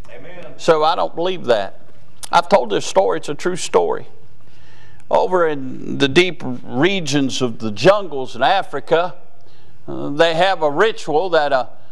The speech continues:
Speaker 2: a young man, when he reaches the age of thirteen or so, uh, they'll send him out for thirty days out into the wild. He's gotta, uh, uh, live off the land. He's gotta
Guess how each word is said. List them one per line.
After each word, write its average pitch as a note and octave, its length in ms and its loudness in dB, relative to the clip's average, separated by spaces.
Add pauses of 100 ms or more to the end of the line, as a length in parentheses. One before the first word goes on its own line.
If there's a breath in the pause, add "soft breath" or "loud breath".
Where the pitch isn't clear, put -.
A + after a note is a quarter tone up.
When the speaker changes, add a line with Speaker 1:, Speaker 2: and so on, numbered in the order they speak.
(180 soft breath)
Speaker 2:
a C3 80 4
young F3+ 320 4
man, F#3+ 340 2
when E3 140 0
he D#3+ 60 0
reaches E3 580 0
the D3+ 180 2
age F3+ 360 0
of D3+ 120 -2
thirteen F3+ 580 2
or E3+ 120 -2
so, G3+ 560 4
uh, E3 180 4 (480 soft breath)
they'll D3 220 2
send G#3+ 320 2
him G3 120 2
out G3 300 4
for E3+ 80 0
thirty G#3 400 2
days E3 460 2
out D#3 160 4
into E3 240 0
the D3+ 120 2
wild. C#3+ 600 2
He's C#3+ 180 -6
gotta, C3 380 2 (320 loud breath)
uh, C3 500 4
uh, A#2+ 40 0
live E3 380 0
off E3+ 280 2
the E3 80 0
land. F3+ 480 2
He's F3+ 160 -6
gotta D3 320 2